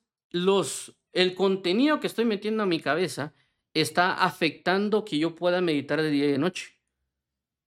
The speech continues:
Porque nosotros, obviamente, nuestra mente no es como diga, "Ah, estoy espiritual, voy a desconectar esto", ¿verdad? La mente lo que hace es conectar la información que tiene. Por eso se llaman neuronas. Conecta y hace una relación entre una cosa y la otra.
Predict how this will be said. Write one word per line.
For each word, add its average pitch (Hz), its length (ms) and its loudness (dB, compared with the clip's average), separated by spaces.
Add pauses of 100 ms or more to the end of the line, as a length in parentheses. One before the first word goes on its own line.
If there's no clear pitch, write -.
Porque 170 360 2
nosotros, 165 580 0
obviamente, 180 480 2
nuestra 151 280 0
mente 196 300 2
no 156 100 2
es 160 200 -2
como 143 180 2
diga, 165 180 2
"Ah, 147 40 2
estoy 170 300 2
espiritual, 165 540 2
voy 139 200 2
a - 20 4
desconectar 143 520 0
esto", 226 240 0
¿verdad? 139 200 -4 (300)
La 139 160 0
mente 190 260 2
lo 202 100 0
que 170 100 -2
hace 180 100 0
es 196 80 -4
conectar 165 420 2
la 185 60 2
información 135 460 0
que 113 100 -6
tiene. 165 460 0 (300)
Por 135 100 -2
eso 147 100 2
se 180 60 6
llaman 185 240 4
neuronas. 147 600 2 (340)
Conecta 156 540 2
y 151 100 2
hace 156 160 0
una 170 200 2
relación 139 480 0
entre 151 180 -2
una 143 200 2
cosa 139 220 -4
y 123 40 -2
la 104 100 -4
otra. 185 360 -2